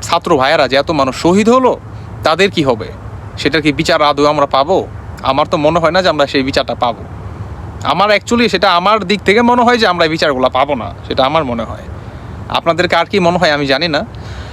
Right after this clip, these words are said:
তবে এই সাথে আরেকটা কথা হচ্ছে, বর্তমান হচ্ছে আপনার আওয়ামী লীগের এমন একটা অবস্থা, Facebook-এ কোন, YouTube-এ কোন, আসলে বাংলাদেশের সাথে তো totally হচ্ছে যোগাযোগ আপনার বিচ্ছিন্ন। যারা নাকি প্রবাস ক্ষেত্রে আছে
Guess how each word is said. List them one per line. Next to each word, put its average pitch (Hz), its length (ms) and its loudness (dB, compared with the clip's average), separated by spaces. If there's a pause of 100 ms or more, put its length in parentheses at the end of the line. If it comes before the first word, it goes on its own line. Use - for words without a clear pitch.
(520)
তবে 196 380 4
এই 220 60 6
সাথে 240 340 4
আরেকটা 226 560 4 (200)
কথা 185 220 2
হচ্ছে, 180 380 4 (140)
বর্তমান 214 480 4
হচ্ছে 175 260 0
আপনার 190 200 2
আওয়ামী 185 360 2
লীগের 135 220 0 (120)
এমন 208 280 2
একটা 190 260 2 (100)
অবস্থা, 170 680 2 (320)
Facebook-এ 196 560 4
কোন, 180 340 2 (240)
YouTube-এ 202 460 4
কোন, 143 280 2
আসলে 185 280 0
বাংলাদেশের 190 480 2
সাথে 202 220 0
তো 202 140 2
totally 214 380 2
হচ্ছে 202 200 0
যোগাযোগ 175 380 2
আপনার 160 220 0
বিচ্ছিন্ন। 135 420 0 (260)
যারা 151 140 4
নাকি 190 180 0
প্রবাস 196 360 4
ক্ষেত্রে 143 320 0
আছে 196 300 0